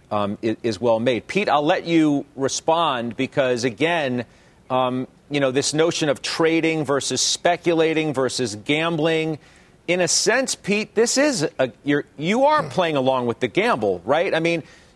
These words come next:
Speaker 1: you are playing along,
Speaker 2: No
Speaker 1: Pete, in
Speaker 2: doubt.
Speaker 1: these very short-term, um,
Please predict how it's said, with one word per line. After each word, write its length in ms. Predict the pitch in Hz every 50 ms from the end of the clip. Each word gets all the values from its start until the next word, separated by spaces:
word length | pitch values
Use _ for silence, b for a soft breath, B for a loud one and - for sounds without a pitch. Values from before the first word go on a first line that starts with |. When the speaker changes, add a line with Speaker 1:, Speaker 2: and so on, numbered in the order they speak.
| B _ -
Speaker 1:
you 260 | 131 156 214 269 277
are 120 | 254 208 170
playing 360 | - - - 208 208 202 190
along, 380 | 175 170 156 170 208 233 220 175
Speaker 2:
No 20 |
Speaker 1:
Pete, 220 | - - 156 170 185 175
in 60 | -
Speaker 2:
doubt. 120 | 240 233 170
Speaker 1:
these 120 | 156 127
very 280 | 120 170 190 208 208 180
short-term, 880 | - - - 185 190 185 - - - - 175 175 180 180 180 185 170 b b b b b b b b b b _ _ _ - _ -
um, 420 | 151 156 160 165 160 165 170 151